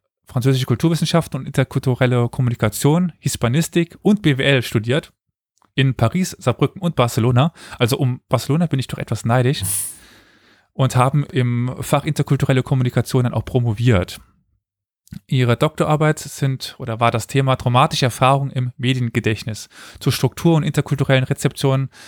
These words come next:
fiktionaler Darstellung des elften Septembers zweitausendeins in Deutschland, Frankreich und Spanien. Also ich sehe schon, Deutschland und eben Frankreich und Spanien haben Sie dann doch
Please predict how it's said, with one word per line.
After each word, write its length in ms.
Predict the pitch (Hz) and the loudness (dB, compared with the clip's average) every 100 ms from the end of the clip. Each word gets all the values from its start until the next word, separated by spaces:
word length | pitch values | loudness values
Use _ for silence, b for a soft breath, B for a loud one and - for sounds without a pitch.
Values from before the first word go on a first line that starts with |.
| B B B | B B B
fiktionaler 420 | - - 147 131 | -2 0 2 2
Darstellung 480 | 120 127 - 127 120 | 2 0 0 0 0
des 140 | 110 | -2
elften 300 | 135 123 139 | 0 0 0
Septembers 640 | 117 - 123 107 101 - | -2 0 2 2 0 -2
zweitausendeins 720 | - 110 110 104 - 110 113 - | -4 -2 0 0 2 2 0 -4
in 100 | 117 | -2
Deutschland, 400 | 120 120 117 110 | 0 0 -4 0
Frankreich 340 | 110 - 110 | -2 -2 -6
und 100 | 113 | -8
Spanien. 480 | - 110 113 101 - - B B | -4 -2 -2 -6 -12 -20 B B
Also 160 | 127 | 0
ich 160 | 135 - | 0 0
sehe 160 | 160 160 | 0 2
schon, 280 | - 127 B B B B B | 2 0 B B B B B
Deutschland 520 | - 135 - 139 - - _ _ _ | 0 0 2 -2 -4 -16 _ _ _
und 180 | 160 - | -4 -2
eben 160 | 135 | -4
Frankreich 320 | - 139 127 | -2 -2 -2
und 40 | 123 | -8
Spanien 440 | - 123 127 120 | 0 2 2 0
haben 160 | 117 120 | 0 0
Sie 100 | - | -4
dann 140 | 120 | -2
doch 240 | 123 - | -2 -4